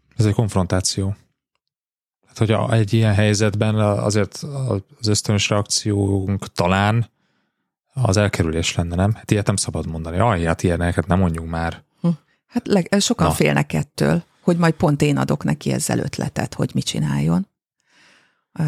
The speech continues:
Speaker 1: Lehet ilyet csinálni egyébként? Tehát valakinek eszébe se jut, csak így metaforikusan szól, "Hát jobb lenne, ha mindennek inkább vége lenne, miközben ő a tanévre gondol."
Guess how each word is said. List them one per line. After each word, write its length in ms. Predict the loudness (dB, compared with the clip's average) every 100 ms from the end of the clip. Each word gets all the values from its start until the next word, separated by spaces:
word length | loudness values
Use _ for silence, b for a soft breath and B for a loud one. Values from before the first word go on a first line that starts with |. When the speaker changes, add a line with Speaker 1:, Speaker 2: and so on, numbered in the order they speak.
| 0
Speaker 1:
Lehet 280 | 0 0 2
ilyet 160 | 0
csinálni 360 | 2 2 4 4
egyébként? 440 | 2 -2 0 0
Tehát 160 | 0 0
valakinek 460 | 2 2 2 0 2
eszébe 360 | 0 0 0
se 180 | 2 2
jut, 180 | 2 2
csak 220 | -2 -2
így 100 | 0
metaforikusan 760 | 0 0 0 0 -2 -4 -4 -4
szól, 180 | -2 0
"Hát 220 | 0 0
jobb 140 | -2
lenne, 200 | -2 -2
ha 60 | -2
mindennek 400 | -2 -4 -6 -8
inkább 260 | -8 -4
vége 260 | -2 0 2
lenne, 260 | 2 2 2
miközben 420 | 0 0 0 2
ő 120 | 0
a 40 |
tanévre 420 | 0 0 2 2 2
gondol." 460 | 0 0 2 0